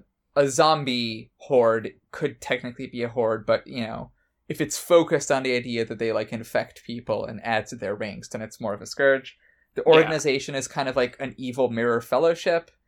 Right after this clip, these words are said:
Speaker 1: and then the Titans are, like, there are only a few people that are in this army, um, but they are all, like, huge and powerful. Um, so we've got Titans here.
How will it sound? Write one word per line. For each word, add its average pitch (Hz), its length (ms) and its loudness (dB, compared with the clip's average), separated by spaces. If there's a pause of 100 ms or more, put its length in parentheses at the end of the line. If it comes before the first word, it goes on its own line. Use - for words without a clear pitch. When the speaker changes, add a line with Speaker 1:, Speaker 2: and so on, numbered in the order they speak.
(280)
Speaker 1:
and 135 180 -2
then 127 160 0
the 123 80 -2
Titans 120 540 -2
are, 117 160 4
like, 113 360 -2 (420)
there 139 160 4
are 139 160 6
only 139 300 0
a 120 80 2
few 127 640 -8 (100)
people 117 720 -2 (540)
that 135 180 0
are 117 240 -2
in 123 240 -4
this 113 240 -4
army, 117 640 -8 (340)
um, 113 360 2 (100)
but 120 120 2
they 120 120 2
are 113 120 4
all, 117 220 4
like, 107 300 -2 (260)
huge 120 480 -6
and 107 160 -8
powerful. - 720 -8 (100)
Um, 120 380 -2 (600)
so - 180 -6
we've 226 140 2
got 175 180 4
Titans 117 420 -2
here. - 320 -8